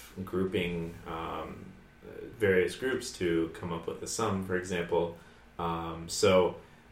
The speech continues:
they have a lot of those methodologies, which, while in theory are really good, they do absolutely nothing to engage the individual child. Like,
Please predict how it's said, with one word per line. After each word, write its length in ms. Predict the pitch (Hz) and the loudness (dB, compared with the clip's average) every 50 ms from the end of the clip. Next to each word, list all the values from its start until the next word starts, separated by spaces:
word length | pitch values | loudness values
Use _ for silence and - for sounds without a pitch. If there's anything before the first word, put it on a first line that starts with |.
| - - - - - - | -20 -20 -20 -20 -4 2
they 120 | - 98 | 2 4
have 160 | 85 131 131 135 | 4 4 4 4
a 40 | |
lot 240 | 110 87 90 92 98 | 4 6 6 6 6
of 120 | 90 85 85 | 4 4 4
those 280 | 87 90 95 92 90 | 4 4 4 2 0
methodologies, 960 | - 85 85 - - 85 82 85 90 - - - - 139 143 143 - - - | -2 -4 -6 -2 -2 -2 2 4 4 4 4 4 0 -2 -2 -2 -4 -4 -2
which, 340 | 98 90 82 80 - - - | 4 4 6 4 4 0 -4
while 320 | - 82 85 85 82 80 78 | -2 0 0 2 2 2 2
in 220 | 76 87 87 82 | 0 -2 -6 -6
theory 520 | - - 92 92 98 101 104 107 110 107 95 | -8 -4 2 2 2 4 4 2 2 2 4
are 100 | 87 87 | 4 2
really 400 | 90 92 95 92 95 98 95 92 | 2 4 4 4 6 4 4 6
good, 400 | 101 95 98 - - - 185 - - - - - - - | 8 8 8 8 6 4 0 -4 -10 -14 -20 -20 -18 -6
they 160 | 104 101 90 | 0 2 2
do 240 | 90 92 92 90 87 | 2 2 2 4 4
absolutely 560 | 87 90 87 - - - 87 82 82 - 87 | 4 4 2 -2 -2 -4 -4 -2 -2 -4 -6
nothing 400 | 90 87 85 80 - 85 85 85 82 | -6 -6 -8 -8 -8 -8 -8 -8 -6
to 120 | - 85 | -6 -6
engage 540 | 82 82 82 85 80 78 78 80 - - - | -6 -4 -4 -4 -4 -4 -4 -6 -8 -10 -8
the 80 | - 80 | -8 -6
individual 500 | 78 78 76 80 78 76 82 - - - | -6 -4 -4 -4 -4 -4 -4 -4 -4 -6
child. 460 | - - 80 80 80 80 80 80 82 | -6 -6 -6 -6 -4 -4 -6 -8 -4
Like, 300 | 82 78 78 76 - - | -4 -2 -2 -4 -4 -10